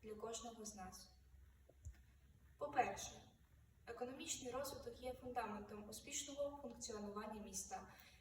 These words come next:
Я би працювала над створенням сприятливих умов для бізнесу та інвестицій, спрямовуючи зусилля на побудову нових підприємств і розвитку вже існуючих.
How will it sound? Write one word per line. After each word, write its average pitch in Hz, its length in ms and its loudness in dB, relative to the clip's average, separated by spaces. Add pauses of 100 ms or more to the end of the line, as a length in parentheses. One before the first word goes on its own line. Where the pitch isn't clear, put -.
(120)
Я 247 260 4
би 254 60 -2
працювала 240 600 4
над 226 160 0
створенням 240 520 2
сприятливих 233 760 2
умов 269 320 2
для 220 440 2
бізнесу 240 500 0
та 220 280 0
інвестицій, 226 760 2 (260)
спрямовуючи 247 720 6
зусилля 220 460 2
на 214 380 6
побудову 220 400 4
нових 220 360 2
підприємств 233 720 0 (440)
і 226 460 2
розвитку 240 540 6
вже 208 320 4
існуючих. 208 600 -2